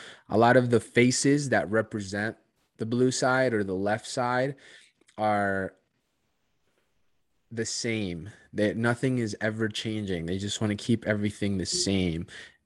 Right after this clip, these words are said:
Um, and then a lot of the faces like Trump, right? I wasn't a fan of Trump when he became president. I thought he was a goofy. Um, but then understanding him as a businessman and understanding him as a,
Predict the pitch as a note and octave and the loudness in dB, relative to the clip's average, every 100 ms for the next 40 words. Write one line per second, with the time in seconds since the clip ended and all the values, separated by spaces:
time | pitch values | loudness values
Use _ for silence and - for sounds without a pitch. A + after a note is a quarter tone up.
0 | - F#2 F2+ E2+ - G#2 G#2 G2+ - G2 | -8 -4 -4 -4 -6 0 2 2 4 4
1 | G2+ G#2 G2 F#2+ - F#2+ - G#2 G#2+ - | 6 6 4 0 -4 -6 -2 2 2 2
2 | F#2+ F#2+ E2+ F2 - A#2+ A2 A2 F#2 F#2+ | 0 0 -4 -6 -4 0 0 -2 0 2
3 | - A#2 C#3+ C3+ A#2 - A2+ A2+ - G#2 | 4 4 4 2 0 2 2 0 -4 -6
4 | F#2 G2+ F#2+ F2+ F2+ F#2+ F2+ - F2+ F2+ | -6 -6 -6 -6 -6 -6 -6 -6 -4 -2
5 | F2 - - - - F#2 F2 F2+ F#2 F#2+ | -4 -10 -18 -16 0 2 2 2 2 0
6 | G#2 G#2 G2+ F#2+ G#2+ G#2+ - D#2+ E2 - | 2 2 2 0 2 0 0 -6 -8 -14
7 | - - - F2+ E2+ C#2 A2 F#2+ A2+ A#2 | -20 -16 -6 -4 -2 2 2 4 2 2
8 | A#2+ A#2 A2 - A2 A2+ A2+ A2+ G2+ G2+ | 2 2 0 2 2 2 0 -2 -2 -2
9 | F#2+ F#2+ - A2+ - A#2 A#2 G2+ F#2+ G2 | 0 0 0 -4 0 0 0 -2 -6 -8
10 | - F#2+ F#2 G2 F#2 F2+ F#2 | -8 -8 -8 -8 -6 -4 -4